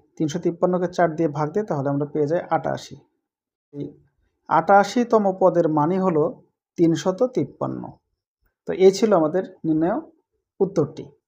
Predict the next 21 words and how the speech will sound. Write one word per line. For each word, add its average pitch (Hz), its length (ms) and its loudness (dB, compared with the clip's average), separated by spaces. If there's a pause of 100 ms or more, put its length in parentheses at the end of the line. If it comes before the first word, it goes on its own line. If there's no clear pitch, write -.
(800)
এখন 165 280 4
চলো 220 120 4 (100)
খ - 20 -10 (180)
নম্বরটি 180 380 2
সমাধান 135 360 -2
করি। - 160 -14 (1700)
খ - 20 -14 (140)
নম্বর 214 240 4
প্রশ্নটি 220 380 0
বলেছে 165 320 2 (1040)
কোনো 185 120 2 (100)
সমান্তর 214 400 4
ধারার 220 200 4 (120)
বারোতম 196 360 4 (180)
পদ 165 160 4 (840)
টোয়েন্টি 202 320 6 (100)
এইট 185 240 0 (500)
এবং 160 140 0 (180)
আঠারোতম 226 420 4 (160)
পদ 156 160 4 (440)
আটান্ন 165 260 2